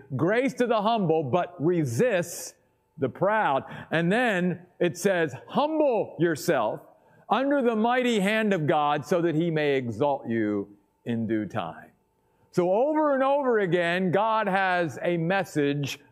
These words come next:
about pride and humility. We know the story that Jesus gave of the publican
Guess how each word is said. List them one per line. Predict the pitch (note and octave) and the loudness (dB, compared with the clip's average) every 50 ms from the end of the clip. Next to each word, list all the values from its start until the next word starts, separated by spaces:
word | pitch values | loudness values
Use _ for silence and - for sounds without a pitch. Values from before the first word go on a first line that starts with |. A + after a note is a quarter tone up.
| _ _ - | _ _ -2
about | D3+ C#3+ B2 D#3+ D3+ C#3+ D3 - - - | 0 0 2 0 0 0 -4 -6 -12 -8
pride | - - D#3 D3+ C#3 C3 B2 A#2+ A#2+ B2 B2 B2 A#2+ B2+ - - - | -4 0 0 2 2 2 2 2 2 2 2 0 -2 -4 -8 -8 -6
and | - B2+ B2 B2+ B2 A2+ | -4 -4 -2 -4 -4 -2
humility. | - C3 A#2 A#2+ C3+ D#3+ F3 D#3+ C3+ A2+ A2 G2 - - - - - | -2 -2 0 0 2 2 2 2 0 0 0 -2 -4 -6 -12 -8 -4
We | - C#3 C#3+ | -2 0 0
know | D3+ D#3 D#3+ | 2 2 2
the | D#3 D#3 D3 | 2 0 -2
story | C#3+ - - E3+ E3+ F3 E3+ D#3+ | 0 0 0 2 2 2 2 2
that | D#3 E3 D3 C#3+ | 0 -2 -2 -2
Jesus | B2 F#3+ G#3+ G3+ C#3 D3 A#2+ G2+ | 0 0 0 0 0 -2 -2 -2
gave | A2+ A2+ C#3 C3 B2 A2+ G#2+ G2 F2 - - - - | -2 0 0 2 2 2 0 -2 -4 -8 -14 -14 -4
of | - C#3 D3 C#3+ B2 | -2 0 0 0 0
the | C3 B2+ A#2 - - - - _ | 0 0 0 -2 -8 -20 -20 _
publican | - - G3 G#3 F3+ D3+ D#3+ D3 C#3 - - B2+ A2+ G#2+ G2+ G2+ G2+ - | -4 -2 0 0 2 0 0 0 0 0 0 0 0 0 -2 -4 -6 -8